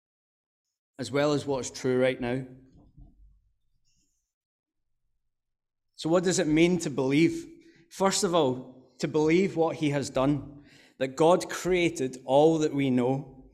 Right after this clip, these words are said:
all that we understand, that he sent his only son to die for you and for me, that he brought him back to life, defeating your sin and my sin once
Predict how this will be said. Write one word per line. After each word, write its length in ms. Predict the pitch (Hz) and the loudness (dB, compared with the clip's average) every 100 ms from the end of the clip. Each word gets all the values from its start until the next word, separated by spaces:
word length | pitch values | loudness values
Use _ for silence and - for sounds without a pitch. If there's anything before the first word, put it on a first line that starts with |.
| _ _ _ | _ _ _
all 180 | 131 160 | 2 4
that 100 | 170 | 4
we 140 | 165 160 | 4 4
understand, 840 | 151 139 - - 123 139 131 - - - _ _ _ _ - | 2 0 -4 -4 -2 -2 -4 -10 -20 -20 _ _ _ _ -12
that 120 | 151 | -6
he 160 | 151 160 | -2 -2
sent 380 | - 160 165 | 0 0 0
his 200 | 147 143 - | -4 -6 -4
only 360 | 160 180 180 180 | -2 2 2 2
son 380 | - 147 139 139 | 0 0 0 -2
to 120 | 127 | -6
die 300 | - 127 131 | -2 0 0
for 180 | - 131 | -4 -2
you 400 | 123 135 139 - | 0 0 -2 -4
and 220 | 123 123 | -6 -6
for 160 | - 123 | -6 -6
me, 360 | 113 120 117 - _ _ _ _ _ _ _ | -4 -6 -10 -20 _ _ _ _ _ _ _
that 120 | 131 123 | -8 -4
he 100 | 131 | -4
brought 360 | 131 156 170 | 0 2 2
him 160 | 156 147 | 0 0
back 300 | 139 147 - | 2 0 0
to 120 | 143 | -4
life, 460 | 123 127 131 - - _ _ _ _ _ | -2 -4 -6 -16 -20 _ _ _ _ _
defeating 560 | 135 - 165 165 165 143 | -8 2 2 4 2 4
your 220 | 156 175 | 4 4
sin 400 | - 143 147 160 | 0 0 0 -4
and 200 | 120 127 | -4 0
my 260 | 127 135 | 0 0
sin 420 | 139 - 113 113 113 | -4 -6 -8 -8 -6
once 420 | 131 139 - | -4 -4 -6